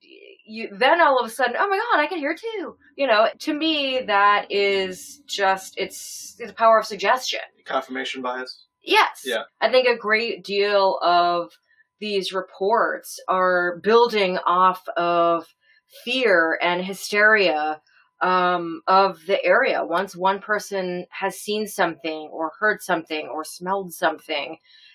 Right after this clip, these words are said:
Speaker 1: it's all of a sudden, you know, "Oh my God, I saw that too, and this is what I saw too. I saw a flying witch on a broom. Oh my God." All of a sudden, you have another witch trial on your hands. I mean, that, that's how they started to begin with. Oddly enough,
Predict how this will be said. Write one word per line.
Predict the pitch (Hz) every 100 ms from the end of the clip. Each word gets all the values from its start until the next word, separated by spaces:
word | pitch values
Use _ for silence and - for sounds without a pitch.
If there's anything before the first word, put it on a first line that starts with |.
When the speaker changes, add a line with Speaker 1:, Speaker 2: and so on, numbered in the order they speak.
| _
Speaker 1:
it's | 214 214 - -
all | 185 190 208
of | 196
a |
sudden, | - 196 190 185 180 175 151 - _ _ _ _
you | 190
know, | 208 165 175
"Oh | 320 330
my |
God, | 320 349
I | 311
saw | 339 330
that | 311
too, | - 370
and | 269 311
this | 339
is | 302
what | 339
I | 349
saw | 277 269
too. | - - 294 254 - -
I | - 427
saw | 277
a | 240
flying | 427 349 269
witch | 302
on | 320
a | 330
broom. | 453 453 349 226 185 - -
Oh | 539 539
my | 427 415 508 539 440 277
God." | 208 - -
All | - 330
of | 320
a |
sudden, | - 330 311
you | 285 277
have | 285
another | 269 262 254
witch | 240 254
trial | 196 160 147
on | 160
your | 151 170
hands. | 156 85 131 -
I | 208
mean, | 220 208 208 202
that, | 220 123
that's | 240 247
how | 302
they | 302 302
started | - 330 320 175 175
to | -
begin | 254 320 302
with. | 170 165 _ _ -
Oddly | 196 202 254
enough, | 269 269 285